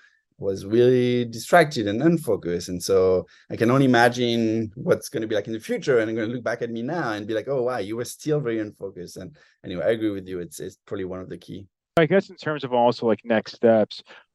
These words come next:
Speaker 2: are you bootstrapped? Are you thinking about raising money? Like, what are, like, in terms of, like, in, you know, like, the next few years for Telegram Cookies?
Speaker 1: Yeah, I'm bootstrapped now, um, completely.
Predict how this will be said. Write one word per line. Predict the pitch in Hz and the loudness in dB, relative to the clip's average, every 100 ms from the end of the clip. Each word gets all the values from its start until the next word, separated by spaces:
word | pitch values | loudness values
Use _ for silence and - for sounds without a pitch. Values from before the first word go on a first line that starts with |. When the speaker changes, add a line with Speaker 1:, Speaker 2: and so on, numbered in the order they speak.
| 123 | 2
Speaker 2:
are | 131 | 4
you | 139 139 - | 2 -4 -2
bootstrapped? | 135 - - 147 135 131 - | -2 0 6 10 10 8 4
Are | 123 | -2
you | 110 | 0
thinking | 127 120 | -4 4
about | 120 113 | 8 8
raising | 113 110 107 107 | 8 4 2 -2
money? | 117 123 113 | 4 8 8
Like, | 107 | 6
what | 117 127 | 4 4
are, | 135 | 6
like, | 120 113 113 | 8 6 6
in | 113 | 0
terms | 120 113 | -2 0
of, | 113 | 2
like, | 110 117 | 2 0
in, | - - 113 | -6 -12 -8
you | 117 | 0
know, | 107 | 4
like, | 104 | 4
the | 110 | 4
next | 107 - | 2 2
few | - 101 | -6 -2
years | 98 101 98 | 2 2 0
for | - 95 | -4 -6
Telegram | - 101 95 90 | 0 0 2 -2
Cookies? | - - - 92 95 | -2 -2 2 2 4
Speaker 1:
Yeah, | 151 151 135 | 8 10 10
I'm | 147 139 | 6 6
bootstrapped | 165 175 - 147 135 | 4 4 6 6 6
now, | 123 117 107 101 101 - - | 4 2 2 0 -4 -10 0
um, | 120 110 107 101 101 110 | 4 4 4 0 -2 -4
completely. | 117 113 - 113 - 98 95 | -6 -4 -2 -4 -2 -4 -2